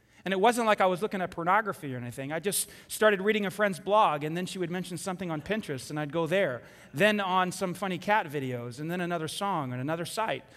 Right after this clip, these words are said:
which led me to do a little on shop, uh, online shopping on Amazon, ordering a present for my sister's birthday.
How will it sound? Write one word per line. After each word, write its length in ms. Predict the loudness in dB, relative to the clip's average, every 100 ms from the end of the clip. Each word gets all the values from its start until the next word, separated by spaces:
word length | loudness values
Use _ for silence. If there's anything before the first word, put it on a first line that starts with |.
| -20 -6
which 180 | -4 2
led 160 | 4 4
me 80 | 2
to 80 |
do 160 | 2 4
a 20 |
little 200 | 4 2
on 240 | 2 2 2
shop, 280 | 0 -2 2
uh, 20 |
online 500 | 2 4 2 2 2
shopping 380 | 2 2 2 -2
on 100 | 0
Amazon, 500 | 0 0 -2 -4 -2
ordering 340 | 0 0 0
a 40 | 0
present 320 | 0 0 -2
for 120 | -6
my 80 | -6
sister's 360 | -6 -6 -8
birthday. 460 | -6 -6 -4 -6